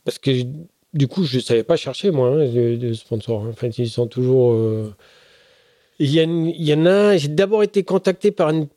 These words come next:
personne qui me proposait des trucs, mais ça me réglait pas mon souci parce que j'étais pas, et c'était Pou-, déjà Poujoula qui m'avait contacté, mais je savais pas, hein, c'était anonyme et, et ensuite, euh, ils ont essayé de rentrer par un autre biais, dont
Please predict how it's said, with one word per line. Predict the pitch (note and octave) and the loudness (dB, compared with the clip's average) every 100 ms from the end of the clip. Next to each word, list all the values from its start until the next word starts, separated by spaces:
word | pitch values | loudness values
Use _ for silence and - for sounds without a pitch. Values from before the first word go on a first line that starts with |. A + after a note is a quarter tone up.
| _ _ | _ _
personne | G3 - - G3 G#3 G#3 F3 | -2 0 0 2 4 2 0
qui | E3 | 0
me | D3+ | 0
proposait | - F3 D#3+ G3 E3+ G3+ G#3+ F#3+ D3+ | 0 -2 2 2 4 4 4 2 0
des | C3+ C#3 | -2 -4
trucs, | - F#3+ | -4 -2
mais | D#3 C#3+ | 2 2
ça | B2+ B2+ | 2 -2
me | B2+ | -2
réglait | A#2+ B2+ C3 | -2 0 0
pas | B2 D3+ | 0 0
mon | D3 | 0
souci | B2 B2+ - C#3+ | -6 -10 -12 -12
parce | A2+ | -12
que | - A#2 | -12 -10
j'étais | G#2+ - | -10 -12
pas, | G#2+ B2+ B2 A#2 A2+ A2 G#2+ G#2 G2+ G2+ G2+ _ | -8 -4 -2 -2 -6 -8 -10 -12 -12 -14 -18 _
et | - | -6
c'était | - D3+ F#3+ | -2 0 0
Pou-, | F#3+ E3 | -2 -2
déjà | D3 D3 E3 | -2 0 0
Poujoula | D3+ D3 D3+ C#3 B2+ | -2 -4 0 0 -2
qui | - B2 | -4 0
m'avait | A#2 | 0
contacté, | A2 A2+ - A2 - A#2+ C#3+ | 0 -6 -12 -12 -14 -18 -4
mais | B2 | -2
je | A#2 A#2 | -2 -2
savais | A#2+ A#2 | -2 -2
pas, | A#2+ G2 | -2 -6
hein, | G2+ | -12
c'était | - - A#2 | -20 -6 -4
anonyme | A2+ A#2 B2 B2 C#3 C3 | -2 0 0 2 4 4
et, | A#2 A2+ A2 G#2 _ - _ _ _ _ | 4 2 -2 -6 _ -20 _ _ _ _
et | D3 C#3 | -2 0
ensuite, | C#3 - G3+ G3 - | -2 -2 -2 -2 2
euh, | E3 D#3 D3 D3 C#3 C#3 C3+ C3 C3 C3 C3 C3 C3 | 4 6 6 6 6 6 6 6 6 6 6 6 4
ils | D3+ C3 F3 | 2 0 2
ont | D#3+ E3+ | 4 4
essayé | E3 - G#3+ A3 G3+ | 2 2 4 6 4
de | |
rentrer | E3+ F#3 - G#3 | 2 0 0 0
par | F#3+ | 2
un | E3+ | 0
autre | F3 D#3+ | 0 -2
biais, | D#3 F3 G#3+ G#3 | 0 2 2 2
dont | F3+ F#3+ F3 E3 D#3 | 4 4 4 2 -2